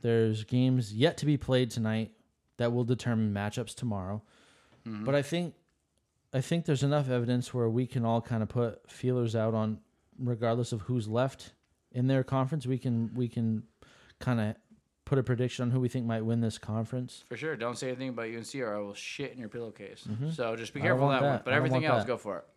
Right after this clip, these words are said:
Speaker 1: I don't want that. So let's start, we'll start Saturday with the matchups that are already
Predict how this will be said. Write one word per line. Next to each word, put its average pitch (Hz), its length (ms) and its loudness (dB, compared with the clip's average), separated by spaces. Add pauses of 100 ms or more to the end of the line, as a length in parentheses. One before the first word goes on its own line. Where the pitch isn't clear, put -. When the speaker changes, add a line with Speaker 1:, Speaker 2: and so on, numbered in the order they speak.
Speaker 1:
I - 60 -4
don't 127 80 2
want 123 200 -2
that. 101 280 -6
So 113 320 -2 (500)
let's 135 160 0
start, 151 520 2 (320)
we'll 139 100 2
start 160 300 2
Saturday 127 440 2
with 123 140 0
the 120 80 0
matchups 117 560 0
that 107 140 -2
are 90 140 -4
already 117 560 0